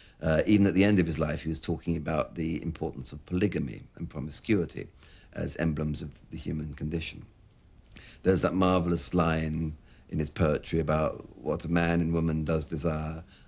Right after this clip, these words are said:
are the lineaments of gratified desire. Now, as far as one can tell, that was a theoretical statement on his part. There's no evidence that he was ever unfaithful to Catherine. But it's very important to realize that part of his visionary,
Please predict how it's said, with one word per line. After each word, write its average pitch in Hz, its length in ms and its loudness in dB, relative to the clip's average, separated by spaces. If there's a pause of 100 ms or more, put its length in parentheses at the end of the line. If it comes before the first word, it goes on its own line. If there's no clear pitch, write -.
(200)
are - 60 -4
the 82 100 0
lineaments 80 640 0
of 78 100 -6
gratified 78 580 -6 (180)
desire. 98 500 -2 (560)
Now, 92 320 2 (340)
as 107 160 2
far 165 160 6
as 131 100 2
one 107 140 6
can 95 160 0
tell, 87 460 4
that 85 300 0
was 87 220 -2
a 87 80 -2
theoretical 95 540 0
statement 71 380 -6
on 73 60 -8
his 71 140 -8
part. - 260 -8
There's 82 140 -8
no 92 140 2
evidence 78 360 -4
that - 80 -16
he 76 60 -4
was 71 120 -8
ever 73 200 -8
unfaithful 120 500 -6
to - 100 -20
Catherine. - 380 -14 (320)
But - 80 -10
it's 92 100 -2
very 127 120 6
important 123 380 0
to 101 80 2
realize 92 480 6
that - 240 2 (300)
part 131 260 4
of 95 100 0
his 92 140 2
visionary, 85 840 2